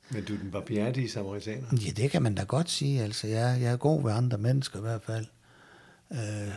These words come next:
Speaker 2: synes jeg, med, hvis de behandler mig ordentligt, vel at mærke.
Speaker 1: Mm.
Speaker 2: Ellers så er jeg ikke. Men... Øh,
Speaker 1: Hvad betyder ordet tilgivelse for dig?
Speaker 2: Ja, ja.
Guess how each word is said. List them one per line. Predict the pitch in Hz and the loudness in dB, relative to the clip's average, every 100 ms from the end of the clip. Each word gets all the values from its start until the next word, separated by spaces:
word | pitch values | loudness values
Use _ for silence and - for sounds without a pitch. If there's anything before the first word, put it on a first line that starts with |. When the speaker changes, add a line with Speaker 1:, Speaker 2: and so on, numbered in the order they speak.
| - | -4
Speaker 2:
synes | - 131 123 | 4 4 4
jeg, | 101 95 | 0 -2
med, | - 120 107 | -4 -2 0
hvis | 110 - | 0 -2
de | 113 | -2
behandler | 101 127 120 | 2 4 4
mig | 98 | 2
ordentligt, | 107 139 139 101 | 4 4 4 0
vel | 107 | 0
at | 101 | 2
mærke. | 107 113 127 - | 2 2 0 -6
Speaker 1:
Mm. | 135 - - - | -8 -8 -14 0
Speaker 2:
Ellers | 127 - | 2 6
så | 156 | 6
er | 123 | 6
jeg | 113 95 | 4 2
ikke. | 117 - - _ _ _ _ _ _ _ _ _ - _ _ | -2 -4 -18 _ _ _ _ _ _ _ _ _ -20 _ _
Men... | - 120 107 | -2 0 2
Øh, | 110 101 95 90 90 - - - _ _ _ _ - - - - - | 2 0 -2 -4 -10 -18 -20 -20 _ _ _ _ -20 -18 -16 -14 -2
Speaker 1:
Hvad | 139 | 2
betyder | 151 165 160 | 2 4 6
ordet | 139 139 131 | 6 4 2
tilgivelse | - 156 - 180 135 110 | 2 2 0 -4 -4 -6
for | 113 107 | -6 -6
dig? | 110 - _ _ _ _ _ _ _ _ _ _ _ _ _ _ _ _ _ _ _ _ _ _ _ _ _ _ _ - | -8 -14 _ _ _ _ _ _ _ _ _ _ _ _ _ _ _ _ _ _ _ _ _ _ _ _ _ _ _ -8
Speaker 2:
Ja, | 95 | -4
ja. | 82 85 82 | -4 -6 -8